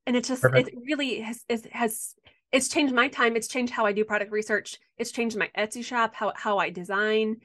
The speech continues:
Speaker 1: everything. So I, I mean, it's such an easy tool to use.
Speaker 2: It's
Speaker 1: That's
Speaker 2: amazing.
Speaker 1: why, like, I, I recommend it to everyone. I'm like, "Okay, if you're an Etsy seller, you need to have this." Like,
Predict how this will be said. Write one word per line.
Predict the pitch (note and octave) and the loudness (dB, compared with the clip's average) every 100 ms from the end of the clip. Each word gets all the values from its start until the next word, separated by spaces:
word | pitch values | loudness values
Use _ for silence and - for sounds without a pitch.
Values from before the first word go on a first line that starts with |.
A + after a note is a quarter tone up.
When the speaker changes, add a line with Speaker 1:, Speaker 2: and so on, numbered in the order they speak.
| - _ | -18 _
Speaker 1:
everything. | G#3+ B3 A#3+ F#3 F#3+ | 0 2 -2 -4 -8
So | - G#3 F#3 - | -4 -2 -2 -4
I, | - _ | -10 _
I | G#3+ | 2
mean, | G#3 G3 G3+ _ _ _ | 4 2 -2 _ _ _
it's | A#3+ - | -2 2
such | C4+ E4+ | 4 4
an | A#3+ | 2
easy | A#3 A#3 G#3 | 2 0 -2
tool | B3+ B3 | -2 -2
to | F#3 | -2
use. | F#3+ C4 G#3 G#3+ - _ _ | 0 4 4 4 -6 _ _
Speaker 2:
It's | B2+ - | 0 4
Speaker 1:
That's | A2+ A2 | 6 6
Speaker 2:
amazing. | A2 | 6
Speaker 1:
why, | G#3+ G#3 | 6 6
like, | G#3 - | 4 4
I, | A3 - | 2 4
I | G#3 | 2
recommend | A3 A#3 G#3+ F3+ | 2 0 0 -2
it | |
to | G3+ | 4
everyone. | A3 G#3+ E3+ G#3 | 6 6 4 4
I'm | |
like, | A3 A3 - - | 4 4 -2 -4
"Okay, | B3+ A#3+ | 2 4
if | G#3 | 4
you're | C#4 | 2
an | C#4+ | 2
Etsy | C4 C4+ | 0 -2
seller, | B3+ A#3+ A#3 | 2 4 4
you | G#3+ A3 | 2 2
need | A3 F#3 | 0 0
to | |
have | F3 - | -2 -6
this." | - - - | -8 -12 -2
Like, | G3 F#3+ | 0 0